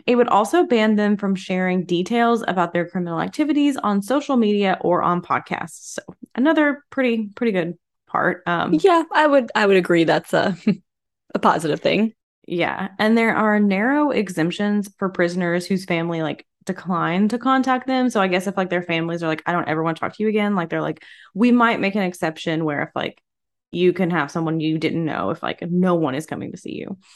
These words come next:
Speaker 1: Um, and in a statement, a representative of the Justice Ministry said that prisoners facing life behind bars should not be able to use Danish prisons as dating centers or platforms to brag about their crimes.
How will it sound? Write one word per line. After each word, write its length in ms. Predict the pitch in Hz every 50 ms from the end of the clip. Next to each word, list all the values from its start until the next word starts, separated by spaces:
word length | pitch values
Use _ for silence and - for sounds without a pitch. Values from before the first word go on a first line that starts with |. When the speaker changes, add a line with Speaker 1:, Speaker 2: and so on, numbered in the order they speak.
| _ _ - - - - - - - - - -
Speaker 1:
Um, 260 | - 208 202 190 190 175
and 100 | 190 220
in 180 | - - 240 285
a 60 | 320
statement, 520 | 311 - 190 170 139 - 185 180 170 - - -
a 60 | 175
representative 640 | 170 196 208 - 254 202 202 196 196 190 190 185 185 -
of 160 | - 170 165
the 60 | 170
Justice 520 | 170 160 - 277 320 311 - 202 190 - -
Ministry 440 | 185 170 175 170 - - 156 156 170
said 240 | 165 - 175 175 175
that 200 | 175 165 - -
prisoners 420 | - 262 277 269 285 285 277 269 269
facing 380 | - 202 202 196 - 190 190 180
life 260 | 170 160 180 190 -
behind 320 | - 233 233 240 233 233 202
bars 340 | 180 165 160 165 160 160
should 160 | - - 175 185
not 220 | 175 170 180 180
be 100 | 214 208
able 180 | 226 226 262 240
to 120 | 240 262
use 400 | 262 226 202 190 190 190 180 175
Danish 540 | 165 170 165 170 175 185 202 202 - - - - _ _ _ _ -
prisons 420 | 302 330 311 262 254 247 247 233 -
as 180 | - 277 262 -
dating 380 | - 277 285 330 311 294 240 220
centers 420 | - 185 170 165 160 165 180 180 - - - - -
or 140 | 247 254 240
platforms 560 | - 247 247 233 - - 226 220 208 220 214
to 100 | - 220
brag 320 | 185 180 165 165 170 170 175
about 200 | 160 160 156 -
their 100 | 156 156
crimes. 500 | - - - - - - 185 - -